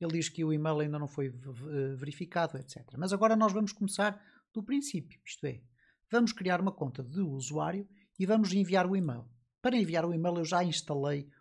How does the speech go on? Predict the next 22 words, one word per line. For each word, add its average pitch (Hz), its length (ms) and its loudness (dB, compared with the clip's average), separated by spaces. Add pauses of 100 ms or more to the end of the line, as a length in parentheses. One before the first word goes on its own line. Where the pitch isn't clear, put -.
(140)
o 160 80 -8
P 175 180 0
H 156 160 0
P 170 140 0
Mailer, 147 460 0 (140)
mas 196 440 2
eu 196 120 0
irei 170 180 0
depois 175 220 -4
configurá-lo 151 760 -4
a 175 80 -4
posteriori. - 500 -10 (460)
O - 20 -20
que - 100 0
eu 208 40 4
vou 262 140 2
aqui 196 120 -2
tentar 165 280 -4
fazer 156 320 -4
é 185 40 -2
o 175 60 -4
seguinte. 120 400 -10